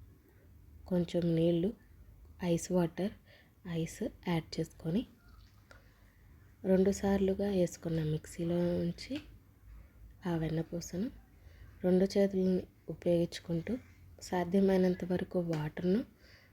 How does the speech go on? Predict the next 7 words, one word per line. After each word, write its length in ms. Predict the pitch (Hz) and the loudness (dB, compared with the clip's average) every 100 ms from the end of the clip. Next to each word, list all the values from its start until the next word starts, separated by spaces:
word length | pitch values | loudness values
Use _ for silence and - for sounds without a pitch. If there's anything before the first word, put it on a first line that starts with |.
| - | -20
స్క్వీజ్ 480 | - 185 180 170 - | -4 2 2 2 -4
చేసుకుంటూ 560 | 165 - - 165 165 262 - - - - - - - - - - | -4 -4 -6 -6 -2 -6 -6 -16 -20 -20 -20 -20 -20 -20 -18 -2
వేరొక 380 | 175 170 170 - 165 | 0 0 -2 -4 -2
బౌల్లోకి 500 | 160 160 160 - 208 202 | 0 2 0 -2 -4 -2
ట్రాన్స్‌ఫర్ 420 | 165 160 - 151 156 | -4 -4 -8 -10 -10
చేసుకోవాలండి. 640 | - - 160 151 151 185 277 - 175 | -14 -12 -6 -4 -2 -2 -6 -4 0
నేను 220 | 170 185 | 2 0